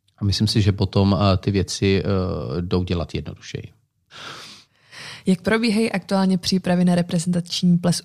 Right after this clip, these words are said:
Speaker 2: univerzity?
Speaker 1: Dřív, eh, K M Z, nebo Koleja Menzy, eh, pořádali ples. Eh, já jsem, eh, potom říkal, že, eh, my tam těch, eh, protože my jsme se hodně rozšířili oproti tomu, co bývalo.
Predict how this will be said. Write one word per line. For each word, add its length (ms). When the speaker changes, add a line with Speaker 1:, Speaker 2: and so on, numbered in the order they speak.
Speaker 2:
univerzity? 540
Speaker 1:
Dřív, 340
eh, 40
K 60
M 160
Z, 280
nebo 140
Koleja 240
Menzy, 380
eh, 160
pořádali 640
ples. 480
Eh, 280
já 240
jsem, 400
eh, 80
potom 340
říkal, 400
že, 340
eh, 180
my 160
tam 320
těch, 260
eh, 40
protože 300
my 100
jsme 180
se 220
hodně 340
rozšířili 560
oproti 320
tomu, 180
co 160
bývalo. 440